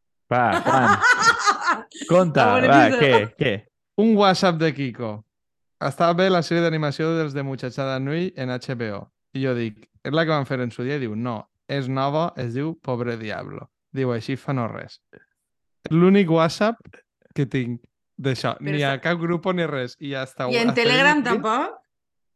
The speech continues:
Speaker 3: No, no, no, a, a Telegram, a Telegram, dic. I el següent
Speaker 2: Jo,
Speaker 3: ja és,
Speaker 2: jo
Speaker 3: "Andrea, diguem-me,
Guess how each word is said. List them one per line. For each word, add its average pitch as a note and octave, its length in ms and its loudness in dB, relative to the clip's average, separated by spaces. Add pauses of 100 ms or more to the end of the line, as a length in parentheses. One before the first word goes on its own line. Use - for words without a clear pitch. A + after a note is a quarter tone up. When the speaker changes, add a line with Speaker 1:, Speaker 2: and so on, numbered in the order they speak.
(140)
Speaker 3:
No, D#3+ 380 -2
no, C#3 160 0
no, G3 140 4
a, C#3+ 160 0
a A#2+ 120 -6
Telegram, D3 340 0
a G#2+ 60 -6
Telegram, C3 400 -4
dic. D3+ 200 -8 (680)
I D3 100 -4
el C#3 100 -2
següent D3 420 -2
Speaker 2:
Jo, F#3 60 0
Speaker 3:
ja E3 140 2
és, C3 60 -4
Speaker 2:
jo C3 60 -4
Speaker 3:
"Andrea, D#3 280 2
diguem-me, C#3 500 -6